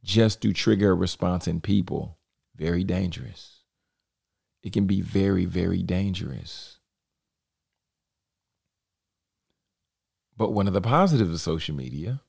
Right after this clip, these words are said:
right? The positive is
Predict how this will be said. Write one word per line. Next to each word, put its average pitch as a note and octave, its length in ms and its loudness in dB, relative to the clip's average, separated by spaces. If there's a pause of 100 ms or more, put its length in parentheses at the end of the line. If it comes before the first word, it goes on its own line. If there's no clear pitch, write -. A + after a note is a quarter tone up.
(320)
right? G2+ 360 -4 (2250)
The A2 120 -4
positive A2+ 680 0
is E2+ 520 -4